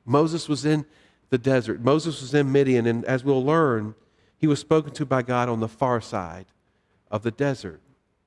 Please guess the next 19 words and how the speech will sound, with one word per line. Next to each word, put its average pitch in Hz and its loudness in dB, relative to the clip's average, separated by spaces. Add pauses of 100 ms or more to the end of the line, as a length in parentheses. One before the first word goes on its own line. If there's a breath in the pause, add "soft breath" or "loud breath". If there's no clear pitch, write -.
(160)
Hear 202 6
a 180 4
word 175 4
of 156 -2
encouragement 156 0
this 107 -8
morning. 107 -2
You 170 2
might 170 2
be 160 0 (240 soft breath)
in 151 4
a 151 4
hard 160 2
place 165 2
right 131 2
now. 113 0
You 135 0
might 165 2
be 160 0